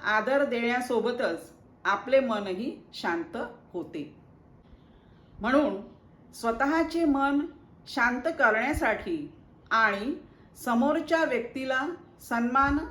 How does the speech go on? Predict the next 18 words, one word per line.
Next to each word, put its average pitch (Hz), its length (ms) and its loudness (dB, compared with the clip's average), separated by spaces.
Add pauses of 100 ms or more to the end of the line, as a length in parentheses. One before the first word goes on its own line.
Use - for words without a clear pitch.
(240)
देण्यासाठी 220 1040 -2 (320)
नमस्कार 294 580 -2
करणे 220 480 -4 (440)
अत्यंत 226 480 -6
गरजेचे 185 840 -4 (280)
आहे. 170 320 -2 (800)
आपल्याला 277 560 2
हा 269 240 0
व्हिडिओ 240 500 0 (200)
आवडला 220 440 0
असेल 202 480 -2 (480)
तर 233 340 0
सबस्क्राईब 240 680 -4
करा, 262 240 -2 (640)
लाईक 226 360 0
करा, 262 260 0 (540)
शेअर 277 340 2
करा. 175 360 -6